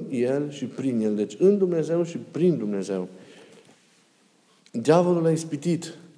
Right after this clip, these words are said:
și a introdus această minciună, nu? Iată, prima formă de manifestare a răutății, minciuna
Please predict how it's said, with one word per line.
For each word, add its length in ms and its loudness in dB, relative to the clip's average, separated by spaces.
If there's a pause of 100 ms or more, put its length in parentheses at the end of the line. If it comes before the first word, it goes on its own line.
(640)
și 140 -6
a 60 2
introdus 460 4
această 420 0
minciună, 640 2
nu? 260 -2 (460)
Iată, 360 -6 (760)
prima 240 0
formă 400 2
de 80 0
manifestare 680 -2
a 80 -2
răutății, 640 -4 (100)
minciuna 600 -2